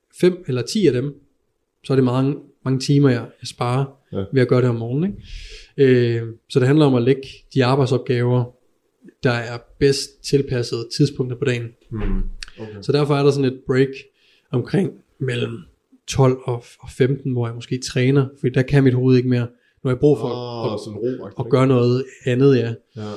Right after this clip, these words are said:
Speaker 1: Øh, så træner jeg, eller, øh, eller går en tur, eller
Speaker 2: Mm.
Speaker 1: altså et eller andet lige for at få et afbræk.
Speaker 2: Ja.
Speaker 1: Øh, når der kommer klienter ind døren, det kan jeg også der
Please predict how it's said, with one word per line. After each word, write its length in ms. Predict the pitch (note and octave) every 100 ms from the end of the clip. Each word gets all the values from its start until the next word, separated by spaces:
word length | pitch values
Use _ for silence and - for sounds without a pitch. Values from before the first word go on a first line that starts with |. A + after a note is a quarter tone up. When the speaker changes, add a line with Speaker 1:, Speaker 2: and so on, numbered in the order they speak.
| G#2 - - C3+
Speaker 1:
Øh, 360 | B2 A#2+ A2+ A2 B2 A#2+ _
så 120 | -
træner 360 | D3 C3 B2+ C#3
jeg, 160 | B2 A2 - _ - - - - B2
eller, 360 | A#2+ A2+ A2+
øh, 340 | A2+ A#2 B2 B2 A#2+ _ -
eller 120 | B2
går 180 | - B2+
en 60 | A#2+
tur, 300 | C3+ B2+ A#2
eller 360 | A2+ A#2 G2+
Speaker 2:
Mm. 220 | G2 F#2 F#2 _ -
Speaker 1:
altså 160 | B2
et 100 | C3
eller 140 | C#3 B2+
andet 160 | B2+
lige 120 | C3+ C3
for 360 | C3 A#2 - _ _ _ _ _
at 60 | -
få 140 | C3
et 60 | A#2
afbræk. 360 | B2 C#3 B2 B2 _ -
Speaker 2:
Ja. 120 | F#2+ F2 - _ _ _ _
Speaker 1:
Øh, 400 | C#3 C3+ B2+ A#2+ A#2 A#2 A2+ - _ -
når 80 |
der 80 | B2+
kommer 200 | B2 B2
klienter 300 | - D3+ D3
ind 160 | B2+ B2+
døren, 220 | C3+ B2+
det 80 | B2+
kan 100 | C3
jeg 80 | A#2+
også 180 | B2 -
der 200 | A#2+